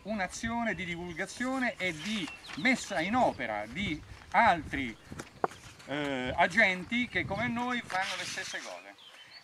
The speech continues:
Perché? Perché così potendo e facendo resta un po' difficile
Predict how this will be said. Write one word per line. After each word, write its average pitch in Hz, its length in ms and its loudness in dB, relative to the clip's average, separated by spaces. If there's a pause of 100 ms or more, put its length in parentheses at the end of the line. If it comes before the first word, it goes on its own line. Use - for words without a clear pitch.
(120)
Perché? 165 400 -4
Perché 151 260 -8
così 196 240 -8
potendo 226 800 -2 (440)
e 156 120 -6
facendo 175 720 -4 (580)
resta 170 400 -4
un 151 60 -4
po' 175 120 -8
difficile 175 600 -6